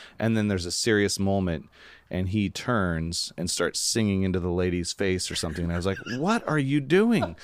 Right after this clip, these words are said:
It, like, literally just takes you out of the moment a hundred percent. And I'm like,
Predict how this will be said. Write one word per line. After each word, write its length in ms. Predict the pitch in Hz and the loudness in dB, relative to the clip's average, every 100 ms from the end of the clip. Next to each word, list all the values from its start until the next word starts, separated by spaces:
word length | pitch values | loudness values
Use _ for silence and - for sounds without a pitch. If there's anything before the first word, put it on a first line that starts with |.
| - - - | -14 -12 0
It, 140 | 131 | 2
like, 200 | 127 120 120 | 4 2 2
literally 460 | 131 139 151 151 | 2 4 4 4
just 280 | 131 120 - | 6 4 4
takes 420 | - 139 135 - | -4 -4 -2 0
you 200 | 120 110 - | 4 4 6
out 260 | 92 104 | 6 6
of 80 | 113 | 4
the 80 | 107 | 4
moment 480 | 104 104 113 90 82 - | 4 4 4 2 -2 -4
a 120 | 95 | 0
hundred 340 | 113 107 104 | 2 2 0
percent. 480 | - 101 - 113 95 | 0 0 2 2 2
And 100 | 78 | 0
I'm 140 | 101 104 | 0 2
like, 320 | 98 92 | 2 0